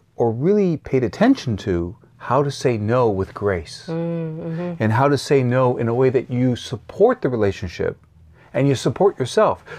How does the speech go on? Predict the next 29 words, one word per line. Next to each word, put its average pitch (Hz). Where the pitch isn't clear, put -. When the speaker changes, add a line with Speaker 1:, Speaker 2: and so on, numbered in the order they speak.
Speaker 1:
because 135
it's -
even 127
worse 147
when 120
you 117
say 113
yes 131
and 117
then 113
you 98
fail. 127
Speaker 2:
Oh, 175
yeah. 160
Speaker 1:
So 139
one 226
of 233
the 143
things 165
that's -
on 131
my 113
mind 131
is 120
that 113
when 117
I 147
help 170
people, 104